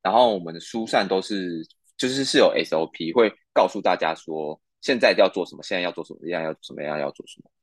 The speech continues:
但我觉得你遇到的那个状况有一个问题，是因为之前疫情的关系，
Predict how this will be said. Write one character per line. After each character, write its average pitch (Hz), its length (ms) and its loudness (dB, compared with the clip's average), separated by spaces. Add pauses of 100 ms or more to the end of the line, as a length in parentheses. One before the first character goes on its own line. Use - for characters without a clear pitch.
(100)
但 139 220 4 (180)
我 120 140 4
觉 127 120 4
得 147 220 4 (160)
你 110 160 -2
遇 175 160 -2
到 151 140 4
的 113 60 2
那 127 80 0
个 110 100 0
状 101 220 0
况 101 240 -2 (120)
有 95 260 0
一 104 140 -14
个 113 220 0
问 117 260 -4
题， 87 180 -10
是 110 180 -8
因 107 120 -4
为 110 240 0 (460)
之 156 200 0
前 110 300 0
疫 120 140 0
情 85 200 -6
的 76 120 0
关 76 260 -2
系， 71 460 -10